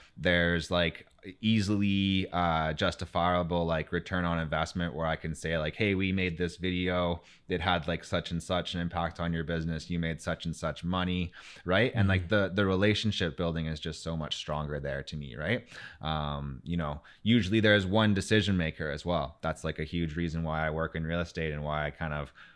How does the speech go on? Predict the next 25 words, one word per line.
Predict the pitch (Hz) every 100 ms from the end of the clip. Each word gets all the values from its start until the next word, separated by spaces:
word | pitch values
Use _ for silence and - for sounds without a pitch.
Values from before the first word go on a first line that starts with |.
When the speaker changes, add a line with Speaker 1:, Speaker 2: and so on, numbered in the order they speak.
| _
Speaker 1:
uh, | - 76 71
you | 82
know, | 73 73
work | 87 87 85
around | 82 76 78 76
people | - 80 82 76
who | 78
have | 80 80
that | 76 78
type | 80 80 -
of | 69
budget, | 82 85 76 57
right? | 76 101 127 - - - -
Uh, | 76 71 82
if | 92
Speaker 2:
Yeah. | 85
Speaker 1:
I | 78
was | 78
going | 90 85 82
for | - 82 80
something | - 90 90 85
that | 82 82
was | 85 82
just, | 85 80 -
like, | 85 82